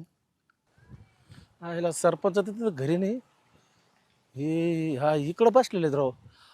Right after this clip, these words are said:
आणि ते बायाला कोणते घेऊन बसले गाडी हे सरपंच?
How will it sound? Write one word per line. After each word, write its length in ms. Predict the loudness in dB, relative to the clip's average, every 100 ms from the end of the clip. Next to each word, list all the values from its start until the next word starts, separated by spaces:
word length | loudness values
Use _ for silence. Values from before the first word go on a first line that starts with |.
| _ 6
आणि 560 | 8 8 6 6 4 0 -6 -12 -12 -16 -16 -16 -12 -8
ते 60 |
बायाला 360 | 2 4 6 4
कोणते 320 | 2 0 0
घेऊन 180 | -2 2
बसले 300 | 2 2 0
गाडी 140 | 2
हे 120 | 2 0
सरपंच? 480 | -2 0 0 0